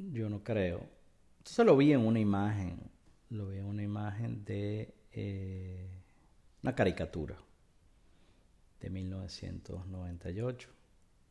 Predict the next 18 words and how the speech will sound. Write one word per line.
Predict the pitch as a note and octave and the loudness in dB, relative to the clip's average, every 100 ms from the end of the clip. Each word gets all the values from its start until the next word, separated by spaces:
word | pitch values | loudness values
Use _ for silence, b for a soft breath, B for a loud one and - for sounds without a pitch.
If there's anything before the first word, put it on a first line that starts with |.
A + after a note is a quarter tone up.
| _ - _ _ _ _ - _ _ _ _ b b b b b b - | _ -20 _ _ _ _ -20 _ _ _ _ b b b b b b -4
Y | F3+ F3+ F3+ - - - _ - - - - - | 2 4 2 -2 -12 -20 _ -20 -20 -20 -20 -18
básicamente | - C3 B2+ C3+ G#2 G2+ F2+ F2+ | 2 2 2 2 2 2 0 -2
el | E2+ | -4
tema | F#2 F2+ F2+ D#2+ | -2 -2 -2 -2
de | |
hoy, | G#2 A2 - | -2 -4 0
o | C3+ | 4
lo | C#3+ | 4
que | B2+ G#2 | 4 2
cre-, | C#3+ D3+ - - | 2 0 -2 0
quiero | D3+ A#2 G2+ | 4 4 2
traer | G#2+ G#2 G2 - | 0 0 0 -6
a | A2+ | -8
colación | - F#2+ D#2+ - - G3 G2+ | -4 -4 -4 -6 -6 -4 -4
el | F2+ | -4
día | F#2 F2+ | -4 -2
de | F2+ E2 | -2 -2
hoy | E2+ | -4